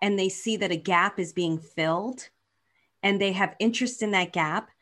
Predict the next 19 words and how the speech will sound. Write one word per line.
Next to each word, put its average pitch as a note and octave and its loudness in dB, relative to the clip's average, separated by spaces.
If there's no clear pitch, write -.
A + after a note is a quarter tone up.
And G3+ 2
then G3+ 2
they G3 2
start F#3+ -2
running G3 0
down F3+ 2
that E3 -2
road G3 2
and F3+ 0
it's F3 -6
not F3+ 0
even F3+ -2
their D3+ -6
interest. D#3+ -8
So, E3+ -4
like, F3 -2
what G#3+ 0
kind C4 0
of G3 -2